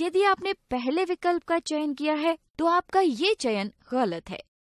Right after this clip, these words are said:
आपका ये उत्तर गलत सूत्र प्रयोग करने के कारण गलत हुआ है। आपने यहाँ शून्यकों के गुणनफल के सूत्र का प्रयोग ना कर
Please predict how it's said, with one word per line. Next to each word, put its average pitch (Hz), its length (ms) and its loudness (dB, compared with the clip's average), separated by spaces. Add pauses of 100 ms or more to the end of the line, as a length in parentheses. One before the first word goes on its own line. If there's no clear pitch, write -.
(420)
आपका 339 340 -2
ये 302 300 0
उत्तर 330 440 0
गलत 226 380 -2
सूत्र 262 420 -6
प्रयोग 190 440 -2
करने 175 280 -4
के 190 160 -10
कारण 185 360 -6 (120)
गलत 214 380 0
हुआ 170 200 -6
है। 180 160 -10 (640)
आपने 190 300 -4
यहाँ 254 340 2
शून्यकों 233 560 0
के 262 180 -4
गुणनफल 208 600 -2
के 294 140 -4
सूत्र 254 400 -8
का 277 140 0
प्रयोग 262 520 -2
ना 196 380 -2
कर 339 220 2